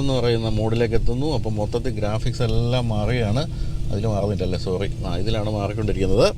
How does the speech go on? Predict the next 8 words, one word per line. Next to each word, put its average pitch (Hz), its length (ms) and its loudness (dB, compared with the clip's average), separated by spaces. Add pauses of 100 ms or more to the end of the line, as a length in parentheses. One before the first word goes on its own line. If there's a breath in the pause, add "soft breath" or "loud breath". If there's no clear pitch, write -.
(520 loud breath)
അതിലിതാ 127 300 6 (180)
ഇവിടെയും 117 340 2 (140)
ഇത് 107 80 0 (100)
റെഡായി 95 460 2
മാറിയിരിക്കുന്നു. 92 600 2
സ്പോർട്ട്, 98 400 -2 (720)
റേസ്, 190 320 0 (600)
ദാ 101 60 0